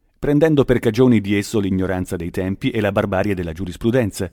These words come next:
e riguardandolo quasi come un avvenimento fatale e necessario, che sarebbe cavare un errore dannoso da dove si può avere un utile insegnamento.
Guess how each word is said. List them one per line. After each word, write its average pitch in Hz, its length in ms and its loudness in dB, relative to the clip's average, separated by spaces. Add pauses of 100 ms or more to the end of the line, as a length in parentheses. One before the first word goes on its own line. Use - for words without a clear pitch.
(400)
e 143 120 2
riguardandolo 147 640 2
quasi 156 340 0
come 135 160 2
un 127 80 2
avvenimento 123 520 0
fatale 131 440 -2
e 120 60 0
necessario, 87 720 -6 (500)
che 175 100 -2
sarebbe 123 420 2
cavare 110 380 2
un 98 120 2
errore 95 360 -2
dannoso 98 520 0
da 131 120 0
dove 160 180 2
si 131 140 -2
può 120 160 2
avere 107 220 0
un 101 140 0
utile 104 280 0
insegnamento. 92 720 -2